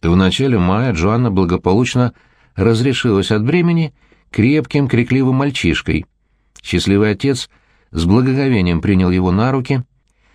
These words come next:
Правда, рассмотрев его тёмный чубчик и глаза, заметил, что его сын больше де Шампер,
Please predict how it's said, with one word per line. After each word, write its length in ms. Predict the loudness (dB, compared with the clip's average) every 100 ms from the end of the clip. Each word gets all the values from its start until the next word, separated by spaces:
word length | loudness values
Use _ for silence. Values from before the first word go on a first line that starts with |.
| _ -2
Правда, 500 | 0 2 2 0 -4 -4
рассмотрев 720 | -2 0 0 0 2 0 2
его 180 | 2 2
тёмный 360 | 2 2 2 0
чубчик 540 | 0 0 0 -4 -4 -6
и 140 | -2 2
глаза, 480 | 2 0 -2 -2 -6 _ _ _
заметил, 640 | -2 0 0 0 -2 -4 -8 _ _ _
что 260 | -12 0 2
его 240 | 2 0
сын 280 | 0 0 2
больше 300 | 0 0 0
де 120 | -2
Шампер, 600 | 0 -2 -2 0 0 -2